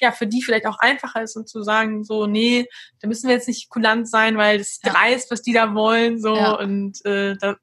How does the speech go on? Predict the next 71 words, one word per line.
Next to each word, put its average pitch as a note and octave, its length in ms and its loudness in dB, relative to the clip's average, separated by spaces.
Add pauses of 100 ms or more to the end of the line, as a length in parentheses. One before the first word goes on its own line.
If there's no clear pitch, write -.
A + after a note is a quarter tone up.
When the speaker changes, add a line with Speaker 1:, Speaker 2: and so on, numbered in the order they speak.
(120)
Speaker 1:
bin A3 100 -2
ich A3 80 -2
dann G#3 180 -2
total G#3 380 0
dankbar, G#3 580 0 (440)
Speaker 2:
Ja. G3 140 -2
Speaker 1:
wenn A3 180 4
dann G#3+ 140 4 (220)
von G#3+ 160 2
denen A3+ 300 0
eben, G3+ 580 0 (220)
ja, G3 100 -2
die G#3 160 -4
Ideen B3 300 2
kommen, A3 240 2
was G#3 160 -2
sie A#3+ 160 4
machen G3 420 2
würden G3+ 380 2
und G3+ 100 2
nicht A3 220 2
ich G#3+ 180 -6
dann G#3+ 100 2
sitze G3+ 300 -4
so, G3+ 180 0
oh G3+ 160 0
ja, F#3+ 280 0
hm, G#3 420 0
weiß - 140 -12
ich G#3+ 80 -8
jetzt G#3+ 200 -8
gar G#3+ 200 2
nicht, G#3+ 400 0
hm, B3+ 260 -4
was A3+ 140 -14
sollen A3 180 -2
wir G#3+ 80 0
jetzt G#3+ 240 -6
machen? A3+ 480 0 (800)
Speaker 2:
Und G3+ 280 0
das G#3+ 160 -2
nimmt B3 220 4
ja C4 160 4
auch, G#3+ 160 2
also G#3 220 -2
das G3 200 -8
sehe A3+ 120 -2
ich A3 140 -6
auch A3 120 -6
bei G3+ 140 -6
mir G#3 240 0
gerade B3+ 460 0
mit A3 180 0
meinem G#3 340 2
Team, B3 320 2
also G3 220 -2
jetzt G3+ 180 0
so A3 80 0
nach F#3+ 140 0
einem A#3 320 4
Jahr, A#3 200 6
es A#3+ 120 0
war A3 80 2
schon C#4 220 2
echt - 260 -4
ein F#3+ 160 -2
Hassel C#4 240 2
am B3 160 0
Anfang, B3+ 320 0
das G#3 140 -2
aufzubauen. C4 960 -2